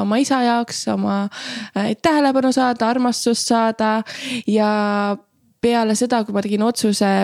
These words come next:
profispordist, äh, lahkuda, siis mul oli identiteedikriis ja läksin, äh, kümneks kuuks, äh, seljakotiga rändama,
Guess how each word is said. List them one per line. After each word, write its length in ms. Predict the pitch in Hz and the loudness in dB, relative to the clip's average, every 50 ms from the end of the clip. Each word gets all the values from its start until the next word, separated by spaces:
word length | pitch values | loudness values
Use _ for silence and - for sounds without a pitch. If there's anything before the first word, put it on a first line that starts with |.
| 196 | 0
profispordist, 1040 | - - 226 233 - - 214 202 196 - - - 202 - - 202 196 - - - - | 0 0 0 0 0 0 0 0 0 0 -2 -2 -2 0 0 -2 -2 -2 -4 -2 -2
äh, 160 | 208 208 208 214 | 0 0 2 2
lahkuda, 560 | 269 320 320 - - 226 208 - 202 196 196 202 | 0 0 0 -2 -4 -2 0 0 0 0 0 0
siis 200 | - - 311 294 - | -2 -2 -2 -2 0
mul 180 | 269 226 202 | 0 0 0
oli 180 | 196 190 190 190 | 0 0 0 0
identiteedikriis 1300 | 196 202 - 220 214 - - 196 - - 233 240 262 247 269 262 240 233 226 226 226 220 220 220 - - | -2 -2 -2 -4 -6 -4 -6 -6 -2 0 0 2 2 2 2 2 2 2 2 4 4 4 2 0 0 -2
ja 140 | 220 202 190 | -2 0 0
läksin, 520 | 196 196 202 - - - 196 196 196 196 | 0 0 -2 -4 -4 -4 -2 0 0 0
äh, 260 | 196 196 196 196 202 202 - - - - - - - - - - _ _ | 0 0 0 0 -2 -4 -6 -12 -20 -18 -18 -20 -20 -20 -20 -20 _ _
kümneks 520 | - 240 247 240 233 220 214 208 - - | -2 0 2 2 4 2 2 0 -4 -6
kuuks, 540 | - - 220 208 202 202 - - - - - | -4 0 0 0 0 -2 -4 -6 -6 -6 -4
äh, 300 | 202 208 202 208 208 214 202 | -2 -2 -2 -2 -2 -2 -4
seljakotiga 1000 | - - 254 247 233 214 196 202 214 - - - 202 196 208 196 196 196 196 190 | -2 -2 -2 0 0 0 0 -2 -4 -4 -2 -2 -2 0 0 0 0 0 0 2
rändama, 720 | 196 208 214 214 196 190 196 196 196 190 190 196 190 190 | 2 2 2 0 0 0 0 0 2 2 2 2 0 0